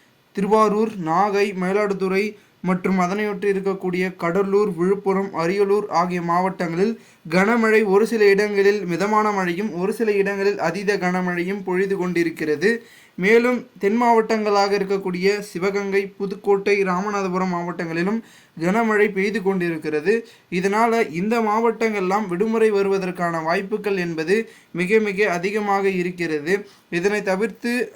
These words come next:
அஹ், மற்றபடி தமிழகத்தில் ஒரு சில கடலோர மாவட்டங்களில் பரவலான மழையும் லேசான மழையும் வந்து பொழிது கொண்டிருக்கிறது. மேலும்,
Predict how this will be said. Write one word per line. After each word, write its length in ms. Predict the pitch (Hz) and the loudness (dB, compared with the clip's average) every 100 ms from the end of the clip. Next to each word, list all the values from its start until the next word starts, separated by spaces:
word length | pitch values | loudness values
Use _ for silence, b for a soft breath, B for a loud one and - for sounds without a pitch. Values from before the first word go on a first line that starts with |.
| 156 | -8
அஹ், 260 | 160 165 | -6 -6
மற்றபடி 380 | 175 202 190 208 | -4 -4 -2 -2
தமிழகத்தில் 540 | 196 190 208 202 208 | 0 -2 0 -2 -4
ஒரு 200 | 190 180 | -4 -4
சில 260 | 196 202 202 | -2 -2 -4
கடலோர 460 | 175 175 208 214 208 | -2 -2 -2 -2 -2
மாவட்டங்களில் 720 | 185 185 190 185 170 196 214 B B | -2 -4 -4 -6 -4 -4 -4 B B
பரவலான 520 | 175 185 220 220 220 | 0 2 4 2 2
மழையும் 360 | 208 185 185 214 | -2 -2 -2 -2
லேசான 440 | 190 214 226 214 | 0 2 2 0
மழையும் 320 | 214 190 190 196 | -2 -2 -4 -4
வந்து 220 | 190 190 | -4 -4
பொழிது 340 | 180 196 208 | 0 0 0
கொண்டிருக்கிறது. 880 | 180 180 170 165 165 151 139 202 220 b b b _ | 0 0 0 -2 -6 -8 -4 -4 -4 b b b _
மேலும், 580 | - 180 233 233 240 - | -6 0 2 2 0 -2